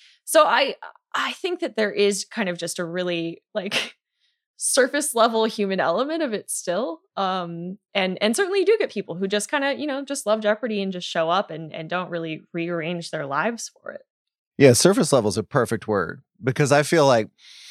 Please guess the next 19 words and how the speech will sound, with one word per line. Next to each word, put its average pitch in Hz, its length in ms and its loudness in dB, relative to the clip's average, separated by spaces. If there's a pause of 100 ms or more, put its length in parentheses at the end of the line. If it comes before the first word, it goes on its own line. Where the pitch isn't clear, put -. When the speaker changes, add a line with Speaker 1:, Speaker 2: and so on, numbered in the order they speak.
(360)
Speaker 2:
I 151 120 6
haven't 131 500 2
read 113 480 2
William 113 420 0
Faulkner 98 640 0 (720)
in 170 140 4
its 170 160 2
entirety 147 540 4 (160)
or 226 140 4
really 185 360 4 (120)
at 151 120 6
all, 107 500 4 (380)
but 147 400 6 (120)
Speaker 1:
<laughs> - 100 -18
Speaker 2:
I 165 100 8
feel 202 220 6
like 175 260 6
I 147 120 6
could 127 440 0